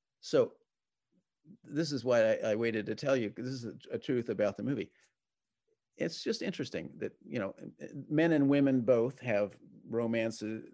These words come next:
romantic films that, in which they can't stand each other. But this is a movie about two men who love each other,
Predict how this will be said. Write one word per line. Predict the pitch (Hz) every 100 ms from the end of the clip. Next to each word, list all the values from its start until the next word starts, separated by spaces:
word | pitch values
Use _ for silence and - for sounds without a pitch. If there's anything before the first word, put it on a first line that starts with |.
| 110
romantic | 113 117 117 113 120 -
films | - 107 113 117
that, | 113
in | 110 113
which | 110 -
they | 104
can't | 104 113 90
stand | - 110 104
each | 107 -
other. | 107 - - -
But | 113
this | 214 220
is | 214
a |
movie | 185 156 147
about | 135 -
two | - 202
men | 170 151
who | 135 113
love | 113 107
each | 110 107
other, | 104 107